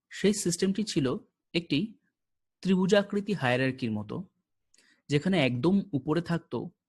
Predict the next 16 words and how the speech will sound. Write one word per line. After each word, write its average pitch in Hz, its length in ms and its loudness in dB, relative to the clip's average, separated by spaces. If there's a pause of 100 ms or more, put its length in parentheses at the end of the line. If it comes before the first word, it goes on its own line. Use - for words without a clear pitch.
(400)
পুরোহিতরা 147 600 2 (160)
বা - 100 0
প্রিস্ট, - 460 -2 (920)
তারপরে 170 500 4 (300)
জমিদার 127 420 4
শ্রেণী 156 400 2 (120)
বা 113 140 2
নবেলটি 127 580 0 (720)
এবং 185 240 2
একদম 131 340 0
শেষে 165 400 -2 (460)
কমনার্স, 135 640 2 (200)
পেজেন্টস, 135 760 0
মার্চেন্টস, 135 760 0
ইটিসি। 123 440 -4 (1400)
এই 226 340 2